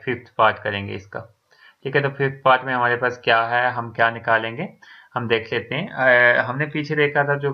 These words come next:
fourth part था, इसमें हमने देखे थे questions, अ, on the basis of decimal के हमने निकाला था, एचसीएफ़ निकालना था decimal का, ठीक है। तो इसका हमने rule देखा था। आज हम इसकी example देखेंगे कि decimal का जो एचसीएफ़ निकालते हैं वो कैसे निकालते हैं।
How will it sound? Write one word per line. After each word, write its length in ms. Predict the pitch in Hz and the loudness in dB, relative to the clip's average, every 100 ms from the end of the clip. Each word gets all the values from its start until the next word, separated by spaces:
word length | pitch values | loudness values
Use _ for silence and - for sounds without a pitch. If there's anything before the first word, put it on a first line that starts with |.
| 139 | -2
fourth 240 | 139 139 - | -4 -2 2
part 200 | 127 120 | 2 2
था, 80 | 135 | 0
इसमें 280 | 131 127 135 | 0 -2 -10
हमने 240 | 127 123 120 | -8 -6 -4
देखे 300 | 117 - 120 | -4 -4 -6
थे 160 | 131 135 | -6 -2
questions, 560 | 117 117 123 135 139 - - - - - | -2 -2 -4 -8 -10 -16 -20 -18 -16 -2
अ, 60 | 131 120 120 120 127 | 4 6 6 4 2
on 120 | 120 | 0
the 60 | 120 | -2
basis 320 | 123 120 127 | -2 -4 2
of 280 | 131 123 123 127 | 2 2 0 -4
decimal 580 | 123 120 - 123 120 123 - | -2 -2 -2 0 0 -2 -4
के 160 | 127 120 | 0 0
हमने 400 | 120 117 117 117 117 | 0 -2 -2 -2 -2
निकाला 420 | 117 110 113 113 113 | -4 -2 0 0 0
था, 160 | 117 | 0
एचसीएफ़ 760 | 113 - 160 123 117 127 123 - | 0 -4 -6 -4 -4 -4 -4 -4
निकालना 380 | 127 123 123 127 | 0 0 0 -6
था 60 | 127 | -6
decimal 460 | 110 107 - 110 107 | -4 -6 -6 -8 -6
का, 160 | 117 | -4
ठीक 240 | 120 131 139 | -4 -6 -6
है। 60 | |
तो 60 | 135 | -4
इसका 300 | 131 - 135 | -6 -2 0
हमने 280 | 127 123 127 | 0 -2 -6
rule 260 | 117 113 117 | -6 -6 -4
देखा 280 | 110 120 117 | -2 0 0
था। 140 | 170 - - - - - | -2 -4 -14 -20 -20 0
आज 200 | 135 135 | 2 2
हम 120 | 139 | -2
इसकी 240 | 131 131 143 | -6 -2 0
example 480 | 120 120 113 127 117 | 0 -2 -4 -4 -2
देखेंगे 440 | 113 113 117 123 | -2 -2 -6 -8
कि 160 | 123 127 | -8 -8
decimal 840 | 120 117 - 120 117 120 120 120 120 | -6 -6 -6 -4 -4 -4 -4 -4 -2
का 80 | 113 | -2
जो 140 | 113 | 0
एचसीएफ़ 340 | 110 - 123 127 | -2 -2 -8 -6
निकालते 400 | 117 113 110 123 | 0 0 0 -4
हैं 80 | |
वो 80 | 120 | -8
कैसे 300 | 113 107 104 | -6 -8 -8
निकालते 480 | 104 104 - - - | -14 -6 -6 -6 -12
हैं। 120 | - | -20